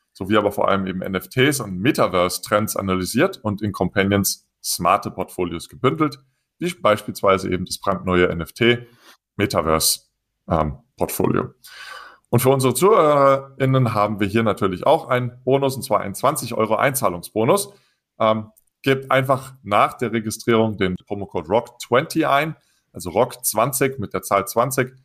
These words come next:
und dann bekommt ihr innerhalb von drei Tagen nach der ersten Einzahlung eben diesen zwanzig Euro Bonus auf das Konto gutgeschrieben. Vielen Dank an die Sponsoren und jetzt freuen wir uns, also euch einen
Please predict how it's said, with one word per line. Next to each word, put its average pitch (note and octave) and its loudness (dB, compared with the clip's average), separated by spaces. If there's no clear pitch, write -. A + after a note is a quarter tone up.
und G2+ -4
dann G2 0
bekommt G2 -4
ihr G2+ -8
innerhalb F#2 -2
von E2+ -14
drei G2 2
Tagen G2 0
nach F2 -6
der F#2 -6
ersten F2 -8
Einzahlung F2 -2
eben E2 -2
diesen D#2 -6
zwanzig - -6
Euro D#2 -10
Bonus A2+ -4
auf A#2+ 0
das - -2
Konto F2 -2
gutgeschrieben. - -2
Vielen C3+ -6
Dank C#3+ 2
an B2+ -4
die A2+ -4
Sponsoren A#2+ -2
und G#2+ -6
jetzt G#2+ -2
freuen A2 2
wir G2+ 0
uns, G2+ -4
also F2+ -2
euch F#2 0
einen E2+ 0